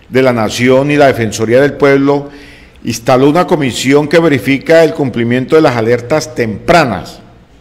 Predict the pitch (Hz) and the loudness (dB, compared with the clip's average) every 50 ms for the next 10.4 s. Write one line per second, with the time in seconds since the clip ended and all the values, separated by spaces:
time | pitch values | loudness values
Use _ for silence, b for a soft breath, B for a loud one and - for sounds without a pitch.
0 | - - - - - - _ _ _ - - B B B B B B B B - | -20 -20 -20 -20 -20 -20 _ _ _ -20 -20 B B B B B B B B -2
1 | 113 117 107 113 117 110 113 117 143 156 165 175 170 165 151 - - 170 165 - | -2 0 0 0 -2 -2 0 2 4 4 6 6 4 4 2 2 2 0 0 2
2 | 151 127 123 123 131 151 156 156 - 151 - - 123 123 123 131 139 139 156 151 | 2 2 4 4 2 2 0 0 -2 -6 -4 0 0 2 4 4 2 2 2 0
3 | 147 135 123 113 107 - 131 135 139 147 143 - 160 160 160 165 160 160 - 160 | 0 0 -2 -4 -2 -2 0 2 2 0 0 2 2 4 4 4 2 0 2 0
4 | 151 135 147 156 151 139 151 156 156 - - - 170 160 151 139 113 113 120 123 | 0 2 4 2 4 4 4 2 2 2 0 -2 -2 0 0 0 -2 -4 -6 -6
5 | 113 107 110 110 120 127 131 135 147 156 156 156 - B B B B B B B | -6 -4 -4 -2 0 0 0 2 2 0 0 -2 -6 B B B B B B B
6 | B B B - 208 202 - - 143 143 143 143 135 160 165 156 156 139 - - | B B B -6 -6 -6 -2 0 2 2 2 2 2 2 4 4 4 2 2 0
7 | 120 113 113 120 127 135 147 143 - 170 151 139 143 139 - 123 117 113 107 101 | -2 0 0 0 2 2 0 0 0 0 0 0 -2 -4 -4 -4 -4 -2 -2 -2
8 | 104 98 98 123 135 143 151 156 143 - - - 165 160 156 156 156 156 156 156 | -2 -4 0 0 -2 0 0 -4 -6 -8 -2 0 0 0 0 0 -2 -2 -2 -2
9 | 147 131 110 - 113 110 - 113 110 113 113 113 110 - 107 113 110 107 110 123 | -4 -6 -6 -6 -8 -8 -8 -12 -12 -8 -6 -6 -6 -4 -6 -4 -4 -2 0 2
10 | 139 151 160 170 175 170 - - | 2 4 2 2 0 -4 -8 -12